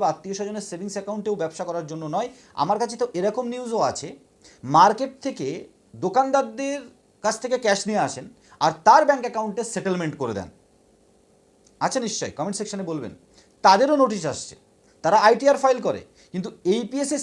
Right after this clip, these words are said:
সেটেলমেন্টের টাকা, ট্রানজ্যাকশনের যে ন্যারেশন লেখা থাকে বন্ধুরা, ওখানে কিন্তু ব্যাংক বা আইটিআর ডিপার্টমেন্ট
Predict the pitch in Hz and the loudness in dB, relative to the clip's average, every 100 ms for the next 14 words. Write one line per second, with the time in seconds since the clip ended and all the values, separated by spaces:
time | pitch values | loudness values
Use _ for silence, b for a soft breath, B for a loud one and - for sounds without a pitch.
0 | - 254 262 254 226 240 180 151 113 107 | -2 -2 -2 -2 -2 -2 -2 -2 -6 -6
1 | 147 180 214 214 220 220 190 196 123 135 | -8 -6 -6 -8 -10 -8 -8 -6 -4 -4
2 | 185 254 240 202 190 165 156 127 104 127 | -4 -2 -2 -2 -2 -6 -8 -10 -10 -12
3 | b b - 160 233 233 220 214 135 160 | b b -10 -2 -2 -2 -6 -8 -2 -2
4 | 226 233 220 165 170 190 160 160 170 220 | -2 -2 -2 -4 -4 -6 -8 -10 -10 -12